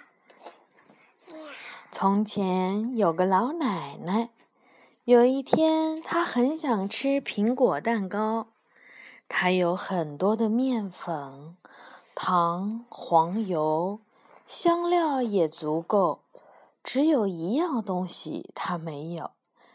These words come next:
那就是苹果。她有满树的李子，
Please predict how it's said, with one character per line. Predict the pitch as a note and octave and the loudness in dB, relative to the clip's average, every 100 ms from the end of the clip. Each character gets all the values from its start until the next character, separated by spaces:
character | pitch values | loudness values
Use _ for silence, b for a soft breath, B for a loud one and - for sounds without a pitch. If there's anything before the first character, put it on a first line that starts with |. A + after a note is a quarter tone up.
| b b | b b
那 | G3+ G3+ F#3+ E3+ E3 | 2 2 2 -2 -8
就 | - F3 | -6 -6
是 | - D#3+ | -6 -8
苹 | - - G#3+ B3 F3+ | -8 -10 -8 -6 -6
果。 | G3+ D#3+ - - _ _ B B B B B C#4+ | -2 -2 -2 -10 _ _ B B B B B -10
她 | - E4+ | -2 2
有 | F4 E4 | 4 6
满 | E4 D4 G#3 | 6 4 4
树 | G#3 E4 D#4 | 2 2 6
的 | C#4+ | 6
李 | B3+ G#3+ E3+ D3 | 4 0 -2 -6
子， | G#3+ - F#3+ | -10 -4 -4